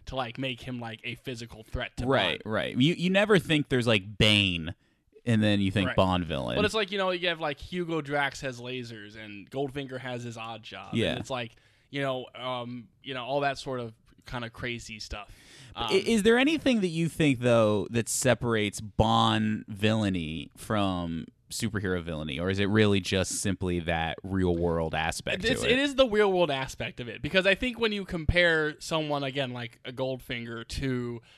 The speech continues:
Speaker 2: Like the
Speaker 1: like,
Speaker 2: Joker.
Speaker 1: like the Joker or, you know, Loki or something like that.
Speaker 2: Right,
Speaker 1: Like,
Speaker 2: yeah,
Speaker 1: it's
Speaker 2: yeah.
Speaker 1: more so because they have, like, powers, or they're,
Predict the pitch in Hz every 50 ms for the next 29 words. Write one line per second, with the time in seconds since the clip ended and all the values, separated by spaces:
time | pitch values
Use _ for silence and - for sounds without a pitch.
0 | _ _ _ _ _ - 131 117 127 131 127 110 95 - 113 104 95 87 - -
1 | 73 64 65 143 131 - - 139 131 117 - 151 156 156 151 - - 151 143 139
2 | 135 127 127 127 - - 135 135 139 139 135 135 131 131 131 131 123 120 _ _
3 | _ _ _ _ _ - _ 147 147 131 120 120 120 120 135 156 156 - - 160
4 | 143 127 123 117 113 - - 117 113 - 117 117 117 110 107 110 113 113 104 95
5 | 90 85 85 - - 90 87 85 82 80 - - 180 175 - 190 175 165 165 151
6 | - 170 170 147 143 156 151 147 143 160 156 151 147 143 135 135 127 123 _ -
7 | - - 147 143 156 156 156 156 151 156 151 151 139 147 139 143 139 131 139 127
8 | 123 120